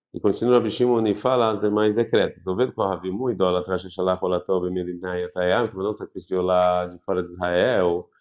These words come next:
Se Shalahimá, se ele mandou junto com ele Nessahim, ou seja,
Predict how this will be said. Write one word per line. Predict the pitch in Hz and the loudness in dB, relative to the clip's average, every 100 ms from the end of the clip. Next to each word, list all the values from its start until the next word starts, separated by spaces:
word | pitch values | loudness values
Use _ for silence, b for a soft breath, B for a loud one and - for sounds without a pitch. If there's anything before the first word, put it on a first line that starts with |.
| _ _ _ | _ _ _
Se | - - 151 143 143 | -14 0 2 4 2
Shalahimá, | 113 95 98 92 95 | 2 2 2 0 0
se | 127 | 2
ele | 123 | 2
mandou | 117 104 | 2 0
junto | 101 95 | -2 -4
com | 95 95 | -2 0
ele | 92 | 2
Nessahim, | 92 90 92 - 95 131 104 92 | 0 -2 -4 -2 -2 -2 -2 -2
ou | 90 90 | -2 -4
seja, | 95 90 92 | -2 -2 -2